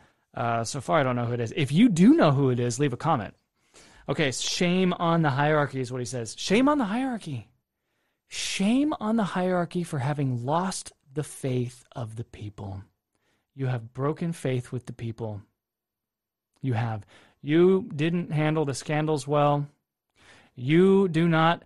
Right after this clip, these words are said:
have the moral courage to stand up to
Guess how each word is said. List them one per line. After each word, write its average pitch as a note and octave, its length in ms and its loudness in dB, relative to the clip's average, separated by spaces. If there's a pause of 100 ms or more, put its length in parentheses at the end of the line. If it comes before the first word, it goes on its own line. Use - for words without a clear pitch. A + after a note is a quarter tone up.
(140)
have D#3 320 2
the D3 160 2
moral D#3+ 400 4
courage D3+ 520 2
to C3 120 -4
stand D3+ 540 0
up C#3 260 0 (460)
to C#3 440 0